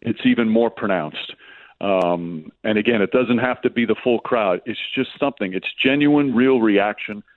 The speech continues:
It's genuine, real passion from people who so care about it like you and I do. Uh, it makes all the difference in the world. The bubble was, was a great experience, but it was, it was difficult, uh, at times when you go in,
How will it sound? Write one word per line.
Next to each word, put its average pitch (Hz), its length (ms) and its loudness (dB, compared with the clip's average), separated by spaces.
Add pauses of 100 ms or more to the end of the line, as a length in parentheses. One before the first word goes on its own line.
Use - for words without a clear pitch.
(120)
It's 95 160 -8 (100)
genuine, 120 400 2
real 110 220 4
passion 110 500 -4
from 104 160 -10
people - 340 -4
who 98 160 -4 (140)
so 127 140 2
care 120 280 0
about 113 240 0
it 123 120 -6
like 101 200 -6
you 110 160 -6
and 104 80 -6
I 110 120 -2
do. 80 280 -10 (460)
Uh, 80 300 -4 (100)
it 110 140 0
makes 110 260 -2
all 117 160 2
the 107 80 -6
difference 104 360 -6
in 98 60 -8
the 95 80 0
world. 92 360 2 (260)
The - 80 2
bubble 160 420 2
was, 117 160 2 (360)
was 117 180 -2
a 110 60 -8
great 120 340 0
experience, 139 600 -2 (760)
but 110 140 4
it 113 120 0
was, 117 140 -4 (140)
it 120 100 -2
was 110 240 -2
difficult, 98 500 0 (520)
uh, 92 360 0
at 110 200 -2
times 120 340 -2
when 110 160 -2
you 104 80 0
go 113 220 2
in, 113 340 0